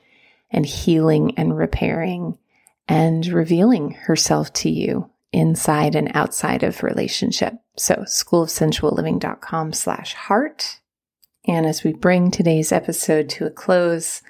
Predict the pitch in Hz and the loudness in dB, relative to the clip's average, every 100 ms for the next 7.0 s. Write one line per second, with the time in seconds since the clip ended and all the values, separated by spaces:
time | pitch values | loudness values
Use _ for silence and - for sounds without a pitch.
0 | _ _ _ - 170 - 160 151 - 147 | _ _ _ -12 -8 0 2 2 -2 -6
1 | 143 156 175 175 160 160 156 - - 147 | -4 0 4 4 4 2 0 -2 0 2
2 | 143 - - - - - 160 151 147 147 | 0 -4 -12 -14 -18 -6 -2 -2 -2 -4
3 | 143 151 151 156 151 147 147 143 147 170 | 0 -2 0 0 2 0 0 -2 -2 2
4 | 185 151 143 147 - _ _ _ _ _ | 4 4 0 -2 -8 _ _ _ _ _
5 | _ _ - 160 - 151 139 135 139 - | _ _ -6 -4 0 0 2 0 -2 -6
6 | - _ - 156 165 175 175 175 - | -10 _ -6 2 4 4 2 -2 -10